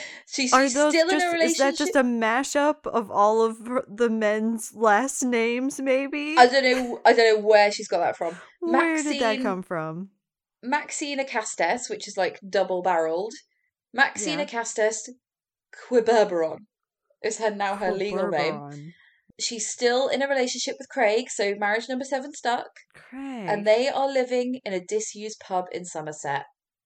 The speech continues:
Speaker 1: which is near me,
Speaker 2: Wow.
Speaker 1: Bristol
Speaker 2: Near
Speaker 1: way.
Speaker 2: you? <gasps>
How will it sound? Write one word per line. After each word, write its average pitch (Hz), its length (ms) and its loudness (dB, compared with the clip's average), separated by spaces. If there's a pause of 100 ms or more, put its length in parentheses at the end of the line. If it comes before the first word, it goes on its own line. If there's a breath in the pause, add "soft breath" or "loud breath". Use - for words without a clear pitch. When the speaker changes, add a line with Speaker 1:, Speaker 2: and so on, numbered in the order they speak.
(300)
Speaker 1:
which 175 220 -8
is 180 160 -4
near 180 240 2
me, 151 240 2
Speaker 2:
Wow. 170 400 -8 (100)
Speaker 1:
Bristol 175 460 -2
Speaker 2:
Near 302 220 2
Speaker 1:
way. 370 80 2
Speaker 2:
you? 403 420 -2
<gasps> 392 540 -6